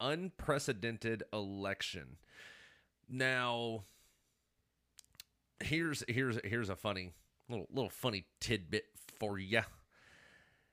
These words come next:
Um, I was reading the other, last night, as a matter of fact, I was reading last night the, the,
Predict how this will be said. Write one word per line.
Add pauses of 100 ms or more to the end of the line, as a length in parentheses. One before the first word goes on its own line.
(120)
Um, (680)
I
was
reading
the
other,
last
night,
as
a
matter
of
fact,
I
was
reading
last
night
the, (200)
the,